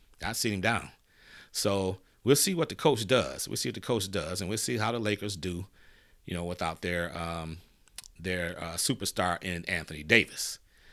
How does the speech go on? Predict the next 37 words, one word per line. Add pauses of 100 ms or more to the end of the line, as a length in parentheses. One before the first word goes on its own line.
(160)
We'll
see
how
that
goes. (680)
So
again, (380)
you
know,
just
to
wrap
this
topic
up, (840)
you
know, (100)
these
are
the
breaks,
folks. (220)
These
are
the
breaks.
I'm
sorry,
Clipper
fans,
Laker
fans,
of
which
I
am
both.